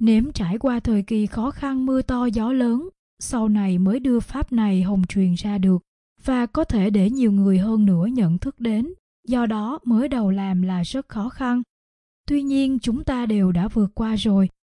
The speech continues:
mà bước thứ nhất bắt đầu truyền ra pháp này là ở Trường Xuân chúng ta đây. Bấy giờ không có giảng cao thâm như hôm nay, giảng ra là những điều của thời kỳ quá độ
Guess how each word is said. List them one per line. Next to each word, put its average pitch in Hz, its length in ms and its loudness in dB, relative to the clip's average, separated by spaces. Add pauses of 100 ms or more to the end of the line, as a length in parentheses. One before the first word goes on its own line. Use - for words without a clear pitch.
(160)
mà 254 280 0
bước 277 240 0
thứ 277 120 0
nhất 302 300 -2 (100)
bắt - 220 -8
đầu 196 300 0
truyền 180 260 2
ra 202 240 -2
pháp 254 320 -4
này 214 260 2 (100)
là 226 180 -2
ở 180 180 0
Trường 214 300 2
Xuân 226 300 2
chúng 220 240 -2
ta 240 180 -4
đây. 226 300 0 (640)
Bấy 220 240 0
giờ 208 300 2
không 247 280 0
có 226 280 -4
giảng 196 240 -2
cao 247 240 -4
thâm 247 280 0
như 240 160 2
hôm 240 220 0
nay, 247 300 0 (380)
giảng 208 300 4
ra 262 280 -2
là 226 160 0
những 185 280 4
điều 208 240 6
của 190 180 0
thời 208 240 0
kỳ 190 240 -2
quá 214 260 -4
độ 190 340 0